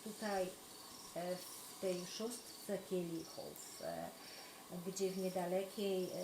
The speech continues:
przyszłości, dajmy na to, czy w połowie miesiąca, czy pod koniec miesiąca, albo może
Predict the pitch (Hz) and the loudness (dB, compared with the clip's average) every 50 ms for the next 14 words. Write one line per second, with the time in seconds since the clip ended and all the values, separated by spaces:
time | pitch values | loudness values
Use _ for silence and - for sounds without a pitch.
0 | 175 175 175 175 175 185 190 190 185 185 - - - - 190 180 - - 185 180 | 2 2 0 0 0 0 0 -2 -2 -4 -4 -2 -2 0 2 2 2 2 4 4
1 | 175 175 180 180 - - - - - - - 190 185 180 175 165 165 - - - | 4 4 2 0 -2 -4 -4 -4 -4 -4 -2 0 0 0 0 0 -4 -4 -6 -8
2 | - - - - - 180 170 170 170 180 180 180 175 175 - 170 - - 185 180 | -10 -12 -12 -10 -6 -2 -2 0 0 0 0 0 0 0 0 -2 -2 -4 -4 -4
3 | - 175 175 175 165 165 - - - - 175 165 165 165 160 170 202 196 196 190 | -2 -2 -2 -2 -4 -6 -8 -8 -4 0 2 2 4 2 2 2 0 0 0 0
4 | 180 180 - - 165 156 160 160 - 175 170 - - 175 - - - - - - | 0 -2 -2 -2 -2 -2 -2 -4 -4 -4 -6 -4 -6 -6 -6 -6 -6 -4 -4 -4
5 | 175 175 180 185 190 190 190 - - 190 180 185 180 175 170 - - 180 156 165 | -2 0 0 -2 -2 -4 -6 -6 -2 -2 0 0 0 -2 -2 -4 -4 -4 -4 -4
6 | 165 160 - - 175 156 - - 160 165 165 165 175 175 170 170 170 170 170 165 | -6 -6 -6 -4 -4 -2 -2 0 0 0 0 0 0 0 0 0 0 -2 -2 -2
7 | - 180 170 170 | 0 0 0 0